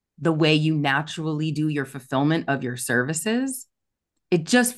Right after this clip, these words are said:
feel like, you use the word congruent. It just feels congruent. It feels in, in high integrity, which means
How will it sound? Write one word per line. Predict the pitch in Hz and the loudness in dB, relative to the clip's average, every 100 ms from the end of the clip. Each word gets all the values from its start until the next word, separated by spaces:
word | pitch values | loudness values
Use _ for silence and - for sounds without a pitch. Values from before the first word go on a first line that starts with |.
| - | -4
feel | 208 214 | -2 2
like, | 190 190 | 2 2
you | 185 | 2
use | 180 165 | 0 0
the | 156 | -2
word | 156 147 | -4 -2
congruent. | 135 135 160 117 | -4 -2 -4 -4
It | - | -6
just | 190 214 - | -6 -6 0
feels | 190 208 | 2 2
congruent. | 202 151 147 151 180 110 | 2 -2 2 4 4 2
It | - | -2
feels | 190 202 196 | 2 2 2
in, | 175 170 170 _ | 0 0 -2 _
in | 160 | -2
high | 156 - 196 | -2 2 2
integrity, | 202 180 175 185 170 | 2 0 -2 -2 -2
which | 147 143 | -4 -2
means | 151 127 | -4 -4